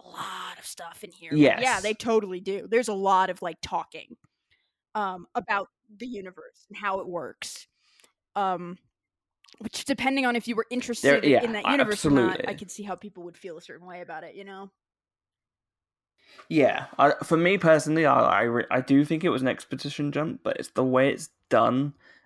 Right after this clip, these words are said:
Speaker 2: I actually, well, first of all, if you're gonna make it an exposition jump, you, you wanna make it as entertaining as possible. And when you have Jonathan Majors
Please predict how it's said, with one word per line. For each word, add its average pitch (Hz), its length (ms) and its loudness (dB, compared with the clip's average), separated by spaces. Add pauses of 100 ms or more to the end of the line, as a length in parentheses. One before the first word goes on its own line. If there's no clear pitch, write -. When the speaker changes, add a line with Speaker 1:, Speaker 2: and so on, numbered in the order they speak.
(200)
Speaker 2:
I 123 140 4
actually, 117 340 0
well, 110 340 2
first 131 240 -2
of - 80 -6
all, 90 120 -2
if - 60 -2
you're 131 100 4
gonna 127 120 4
make 117 100 0
it - 80 0
an 98 100 2
exposition 113 560 -4
jump, - 260 -2
you, - 240 -8
you 117 100 -2
wanna 117 160 0
make 113 200 -2
it - 120 -2
as - 120 -6
entertaining 113 440 -6
as - 80 -10
possible. - 640 -8 (120)
And 127 120 -2
when 123 100 4
you 117 80 4
have 117 80 0
Jonathan 120 340 0
Majors - 540 -2